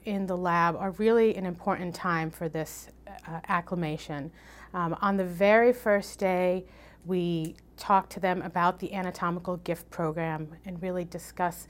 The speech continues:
the consent process. So they know from day one that each donor that we have in our program,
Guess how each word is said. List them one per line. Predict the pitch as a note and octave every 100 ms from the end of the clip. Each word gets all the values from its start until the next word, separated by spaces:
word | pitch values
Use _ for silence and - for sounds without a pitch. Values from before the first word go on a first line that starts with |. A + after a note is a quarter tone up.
| - - -
the | -
consent | - G3 - F#3 F3 F3
process. | - E3+ E3+ - E3 -
So | - F#3
they | F#3 G3+
know | G3+ G3 G3 G3 G3 - -
from | - F3 E3+
day | D#3+ G3 G3+ G#3
one | F#3 F3+ E3+ D#3+ E3 D#3+
that | E3 D#3+ D#3 - - - -
each | A3 A3 A3 -
donor | G#3+ F#3+ F#3 E3+ D#3+
that | F3 F3+
we | F#3
have | - E3+ E3
in | F3+
our | E3 D#3+
program, | - F3 E3 D#3+ D3+ D3+